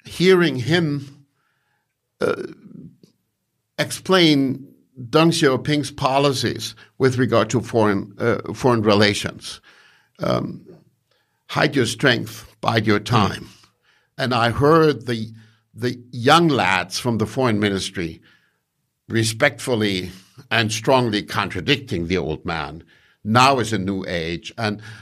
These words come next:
the time for the Westphalian order is now over." And increasingly, it has become, I think,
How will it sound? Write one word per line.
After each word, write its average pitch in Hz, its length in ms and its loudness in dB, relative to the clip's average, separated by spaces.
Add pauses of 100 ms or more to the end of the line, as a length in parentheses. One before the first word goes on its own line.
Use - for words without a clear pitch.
(120)
the 117 120 -2
time 143 580 2
for 127 880 -2 (340)
the 127 440 -6
Westphalian 131 720 2
order 110 560 2 (380)
is 127 180 -4
now 123 320 4
over." 107 440 2 (1160)
And 117 440 -4 (200)
increasingly, 185 840 2
it 196 180 -4
has 151 300 -2
become, 127 540 -4 (300)
I 123 80 -4
think, 123 280 -6